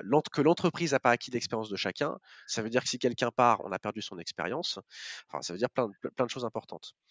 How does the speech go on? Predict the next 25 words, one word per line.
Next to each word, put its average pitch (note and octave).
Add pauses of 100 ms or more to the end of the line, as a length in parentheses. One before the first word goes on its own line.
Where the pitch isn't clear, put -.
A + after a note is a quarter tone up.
(480)
Et B2
donc, C3
en -
fait, -
créer F#3+
ces -
méthodologies, C3+
euh, - (120)
pour C#3
moi, D#3+
ça D#3+
répond C3
à C#3
ces -
deux C#3+
enjeux C#3
qui -
sont -
structurels. - (460)
C'est - (260)
rendre D3
les C3+
retours C3
d'expérience A#2+
tangibles A#2